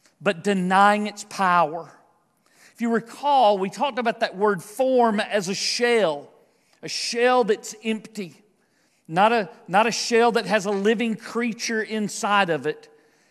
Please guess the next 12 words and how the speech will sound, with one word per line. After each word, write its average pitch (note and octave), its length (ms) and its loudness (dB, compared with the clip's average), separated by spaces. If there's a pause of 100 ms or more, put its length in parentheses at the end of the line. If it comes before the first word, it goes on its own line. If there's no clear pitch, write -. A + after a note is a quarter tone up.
(160)
but F#3+ 120 0
a F#3+ 40 2
shell B3 600 2
that A3 100 4
is G3+ 300 0
empty, B3 460 -4
that G#3+ 340 0
looks C4+ 600 -2
like G3 360 2
the F#3 80 -4
real E3+ 320 -2
thing, E3+ 600 -8